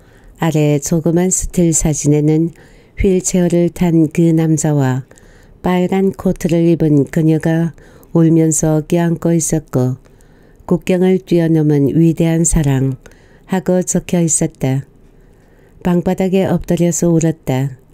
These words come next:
낮에 그 일 때문인지 가슴이 아팠다. 그때가 남자와 여자, 만남과 헤어짐,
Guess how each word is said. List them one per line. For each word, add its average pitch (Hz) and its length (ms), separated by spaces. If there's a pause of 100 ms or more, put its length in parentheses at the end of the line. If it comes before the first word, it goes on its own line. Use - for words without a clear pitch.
(440)
낮에 175 560
그 170 100
일 165 220
때문인지 156 840
가슴이 175 460
아팠다. 156 640 (920)
그때가 151 600
남자와 165 680
여자, 135 500 (460)
만남과 180 580
헤어짐, 160 760